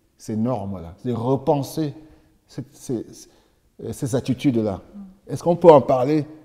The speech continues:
Speaker 2: Mm.
Speaker 1: Regardez tout ce qui se passe aujourd'hui,
Speaker 2: Mm.
Speaker 1: par exemple, euh, euh, par rapport à, aux agressions, on va dire, euh, sexistes, et cetera, et cetera. On, on donne toujours l'impression que c'est une histoire qui vient d'un mal féroce.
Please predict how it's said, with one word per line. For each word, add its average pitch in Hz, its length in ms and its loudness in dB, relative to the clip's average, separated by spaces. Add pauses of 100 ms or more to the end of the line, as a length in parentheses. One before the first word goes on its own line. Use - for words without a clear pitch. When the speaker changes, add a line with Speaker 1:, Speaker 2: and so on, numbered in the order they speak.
(100)
Speaker 2:
Mm. 233 60 -12 (240)
Speaker 1:
Regardez 254 280 2
tout 254 140 2
ce - 60 -2
qui 180 60 -4
se 151 100 0
passe 143 220 0
aujourd'hui, 113 400 -4
Speaker 2:
Mm. 110 140 -10 (400)
Speaker 1:
par 101 140 -6
exemple, 98 340 -8 (500)
euh, 107 40 -12 (1080)
euh, 113 40 -12
par 110 200 -6
rapport 123 360 -2
à, 117 200 -2
aux 120 160 -4
agressions, 135 720 -2
on 127 60 -4
va 123 160 -4
dire, 123 380 -4
euh, 101 320 -4 (1600)
sexistes, 151 600 -6 (440)
et 117 100 -6
cetera, 127 340 0
et 117 40 0
cetera. 113 440 -6 (360)
On, 180 200 0
on 190 100 2
donne 208 180 8
toujours 175 180 4
l'impression 151 580 0
que 170 240 -4 (160)
c'est 147 160 -4
une 160 80 0
histoire 156 380 -2
qui 156 180 -6
vient 160 360 -2
d'un 135 220 -4
mal 147 420 -6
féroce. 127 560 -10